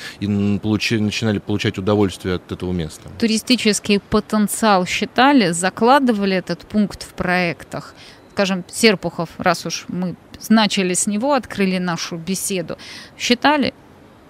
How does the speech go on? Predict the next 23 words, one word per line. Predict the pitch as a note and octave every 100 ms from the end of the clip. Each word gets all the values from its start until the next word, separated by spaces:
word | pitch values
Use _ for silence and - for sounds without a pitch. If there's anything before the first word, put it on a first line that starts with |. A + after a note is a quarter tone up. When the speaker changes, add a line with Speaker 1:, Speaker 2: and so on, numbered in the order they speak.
| - - - C3
Speaker 1:
Нет, | C3+ A#2+ - -
э, | G#2+ G#2+ G#2+ A2
не | A#2
могу | A#2+ B2+
вам | G#2+ E2 E2
ответить, | - E2+ -
к | -
сожалению, | F2+ F#2+ F2 F2
щас | F2+
Speaker 2:
Пока | G#3+ D4
Speaker 1:
на |
Speaker 2:
это | C4+
Speaker 1:
этот | C4
Speaker 2:
вот | -
так | A3+
же, | F#3
Speaker 1:
вопрос. | A#3+
Speaker 2:
как | B3
и |
смета, | - C#4+ -
будет | A#3 C3+ C#3
Speaker 1:
А, |
Speaker 2:
позже. | C#3 B3 G#3 E3 D#3+